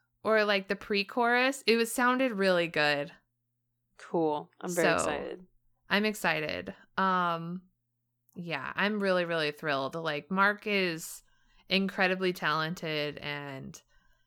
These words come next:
Speaker 1: super funny and all that stuff. So I'm excited. Okay. Jackson Wang. <laughs>
Speaker 2: <laughs>
Speaker 1: Okay. Um, Jackson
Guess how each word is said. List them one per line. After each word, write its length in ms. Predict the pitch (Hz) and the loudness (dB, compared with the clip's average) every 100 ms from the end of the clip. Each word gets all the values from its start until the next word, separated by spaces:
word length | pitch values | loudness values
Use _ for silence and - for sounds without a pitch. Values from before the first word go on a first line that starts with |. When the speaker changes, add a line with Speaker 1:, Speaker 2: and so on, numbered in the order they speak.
| _ | _
Speaker 1:
super 320 | - - 185 170 | -14 -8 -6 -6
funny 520 | - 170 170 170 - | -6 -10 -10 -14 -14
and 320 | - - - - | -16 -16 -16 -14
all 200 | 87 - | -12 -12
that 220 | - - | -16 -18
stuff. 200 | - - - | -16 -18 -18
So 200 | - - | -16 -14
I'm 140 | - | -12
excited. 520 | - - - - - 196 - - _ - - _ _ _ _ _ | -14 -14 -18 -18 -20 -20 -20 -20 _ -20 -20 _ _ _ _ _
Okay. 400 | 180 190 180 117 - _ _ _ _ _ _ _ _ _ _ _ _ _ _ _ _ - - - - _ 202 | -2 0 0 -2 -8 _ _ _ _ _ _ _ _ _ _ _ _ _ _ _ _ -20 -16 -16 -16 _ -10
Jackson 440 | - 226 220 226 180 | 6 8 8 4 0
Wang. 340 | 110 208 233 - | 0 0 -2 -8
<laughs> 60 | - - - 285 | -12 -14 -10 -4
Speaker 2:
<laughs> 100 | 226 - 254 - - 370 - _ _ - | -4 -4 -8 -8 -16 -16 -16 _ _ -8
Speaker 1:
Okay. 160 | - 185 - - - - - - - | -6 -6 -10 -14 -14 -14 -18 -4 4
Um, 480 | 247 247 247 254 285 _ _ _ _ - | 8 8 6 2 -2 _ _ _ _ 4
Jackson 840 | 262 320 - 226 190 185 185 202 | 8 8 6 4 4 4 0 -4